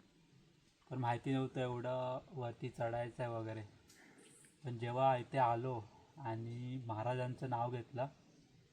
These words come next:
आणि गडाला चढायला सुरुवात केली आणि एक एक टप्पा पुढे चालत गेलो, खरंच आजचा दिवस माझ्यासाठी खूप अप्रतिम होता आणि दोन हजार सव्वीसची सुरुवात एकदम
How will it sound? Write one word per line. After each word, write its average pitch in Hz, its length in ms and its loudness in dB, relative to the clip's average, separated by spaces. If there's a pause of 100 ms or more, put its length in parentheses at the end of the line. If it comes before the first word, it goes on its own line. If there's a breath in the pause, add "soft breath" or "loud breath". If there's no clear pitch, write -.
(800)
आणि 123 380 -2
गडाला 127 600 2 (560)
चढायला 135 340 4
सुरुवात 131 360 0
केली 117 360 -4 (1040)
आणि 127 240 0
एक 123 120 -4
एक 139 160 -2
टप्पा 143 260 2
पुढे 135 320 0
चालत 131 360 4
गेलो, 131 280 0 (1300)
खरंच 135 200 2 (180)
आजचा 139 300 0
दिवस 135 280 0
माझ्यासाठी 127 480 0
खूप 135 240 -6
अप्रतिम 139 540 -2
होता 135 360 0 (1000)
आणि 123 260 -2
दोन 127 200 0
हजार 131 220 0
सव्वीसची 131 520 -4
सुरुवात 127 360 -2
एकदम 120 320 -4